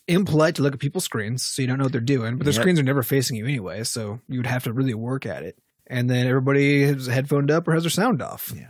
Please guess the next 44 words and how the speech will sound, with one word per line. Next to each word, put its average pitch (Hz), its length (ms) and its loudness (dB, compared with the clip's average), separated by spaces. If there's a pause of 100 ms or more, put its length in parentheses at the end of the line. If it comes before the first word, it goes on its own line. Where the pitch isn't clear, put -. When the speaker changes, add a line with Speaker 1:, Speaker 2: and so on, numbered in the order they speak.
(160)
Speaker 1:
So - 160 -4
I've, 123 420 0
I 127 60 0
don't 180 140 4
think 170 100 4
I've 127 140 2 (100)
ever 156 300 2
experienced, 135 1000 -2 (360)
I 143 60 0
don't 147 80 4
Speaker 2:
Seeing, 214 100 6
Speaker 1:
think 202 60 6
I've 165 120 6
Speaker 2:
seeing 156 160 4
one 147 100 4
of 180 60 4
our 208 60 6
Speaker 1:
ever 202 180 4
Speaker 2:
games 139 180 4
in 127 60 2
the 170 80 6
Speaker 1:
experienced, 156 280 4
Speaker 2:
wild. 143 160 2
Speaker 1:
yeah, 135 380 2
like, 120 120 -2
actually 131 600 2
seeing 160 560 2
or 127 80 4
knowing 127 360 2
that 98 120 -8
somebody 123 240 -6
was 104 140 -8
playing 98 300 -10
one 92 100 -10
of 85 100 -12
our 76 120 -10
games. 82 100 -12
Speaker 3:
But 95 100 -2
that 117 100 0
is 160 140 4
the 120 100 4
idea 107 220 2
with 104 160 0
the, 90 180 -4